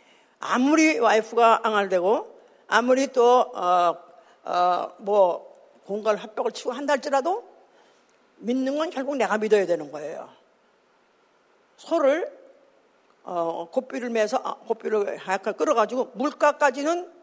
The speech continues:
데려올 수 있습니다. 그러나 먹는 건 지가 먹는 거예요. 그렇죠? 예, 그러니까 아무리 그동안에 뭐 예수 믿는다고 핍박하고 뭐 그리고 또 학주 오래니까 오고 하다도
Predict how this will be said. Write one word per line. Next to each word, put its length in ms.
데려올 260
수 120
있습니다. 540
그러나 160
먹는 240
건 100
지가 200
먹는 240
거예요. 240
그렇죠? 460
예, 380
그러니까 420
아무리 560
그동안에 580
뭐 580
예수 180
믿는다고 320
핍박하고 800
뭐 240
그리고 220
또 100
학주 360
오래니까 440
오고 220
하다도 320